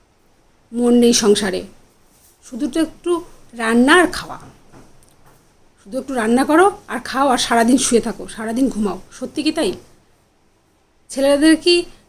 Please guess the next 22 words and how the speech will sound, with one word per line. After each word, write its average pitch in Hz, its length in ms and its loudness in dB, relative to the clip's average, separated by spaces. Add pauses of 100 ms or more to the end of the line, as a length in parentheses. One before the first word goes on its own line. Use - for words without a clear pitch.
ছেলেরা 311 300 -2
কি 330 80 -2
এইটুকু 294 360 -4
বোঝে 330 260 -2
না, 262 180 0 (540)
নাকি 269 200 -8
দেখে 269 300 -2
না, 214 220 0 (320)
না 269 80 -18
কি 302 180 -6
করে? 190 260 -6 (220)
সমস্ত 311 520 -2
দায়, 196 400 -2
হ্যাঁ, 208 280 -8 (340)
তেনারা 262 300 -4
শুধু 311 220 0
ইনকাম 254 440 0
করেন, 175 260 -6 (380)
শুধু 262 180 -10
ইনকাম 254 320 0
করে 254 260 2
এনেই, 320 320 4